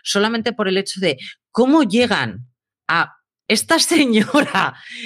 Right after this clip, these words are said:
intentar hacer la presidenta de los Estados Unidos con un grupo de tontos, pero, o sea, a un nivel muy avanzado, y que para dos listos que puedas encontrar,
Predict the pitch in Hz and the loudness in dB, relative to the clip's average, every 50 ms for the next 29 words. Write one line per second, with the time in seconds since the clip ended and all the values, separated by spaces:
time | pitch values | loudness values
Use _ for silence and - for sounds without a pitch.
0 | 208 - - 185 202 220 202 208 196 180 175 156 165 208 247 240 247 240 226 220 | -10 -6 -2 0 0 0 0 -2 -2 -2 -2 -2 -2 -2 -4 -4 -4 -6 -6 -4
1 | 226 185 156 - 143 143 - 147 117 143 165 170 214 220 214 208 196 190 196 - | -2 -4 -4 -6 -8 -10 -8 -8 -8 -8 -4 -4 -2 -2 -2 -2 -2 -4 -6 -8
2 | 185 165 156 165 165 190 208 202 - - 156 156 175 180 180 196 254 269 - - | -12 -10 -6 -4 -4 -2 -4 -4 -6 -6 -4 -2 -2 0 0 0 -2 -4 -8 -14
3 | - - - - - - _ _ _ _ _ - - 175 165 165 220 277 302 302 | -20 -20 -20 -20 -20 -20 _ _ _ _ _ -4 0 0 2 2 2 2 2 2
4 | 285 285 233 202 208 180 139 - - _ _ _ _ - 147 135 127 185 170 135 | 2 0 0 0 0 0 0 0 -4 _ _ _ _ -14 -6 -2 0 0 0 0
5 | - _ _ _ _ _ _ _ _ - 170 - - 208 214 269 294 277 - 359 | -2 _ _ _ _ _ _ _ _ -20 -10 -4 0 2 2 2 2 0 2 0
6 | 403 381 247 190 165 160 135 - _ - 135 - 185 165 160 147 - - - 139 | 0 0 -2 -6 -10 -12 -12 -12 _ -12 -6 -4 -2 0 0 -2 -4 -6 -12 -12
7 | 127 - 160 151 147 135 - _ _ _ _ - 175 170 - - 151 165 170 202 | -10 -6 -4 -4 -4 -4 -6 _ _ _ _ -14 -12 -10 -6 -4 -2 -2 0 0
8 | 254 294 285 240 277 339 320 262 226 220 233 254 247 233 196 185 180 - - 233 | 0 0 2 2 2 0 0 0 0 0 0 0 0 0 -2 -2 -4 -4 -4 -2
9 | 226 226 269 269 - - - - - - 185 175 190 180 131 - 156 139 139 139 | -2 -2 -4 -6 -8 -16 -20 -14 -10 -8 -6 -2 -2 -2 -2 -2 -2 -2 -2 -2
10 | 147 196 247 262 247 269 269 302 285 - - - 147 120 123 - - 151 - 123 | -2 -2 -4 -2 -2 -2 -2 -2 -2 -4 -4 -6 -6 -6 -6 -8 -8 -8 -6 -4
11 | 160 170 175 208 214 - 262 262 254 254 240 240 233 220 220 247 269 269 | -2 -2 -2 -2 -2 -4 -6 -6 -4 -4 -4 -4 -4 -2 -2 -4 -4 -4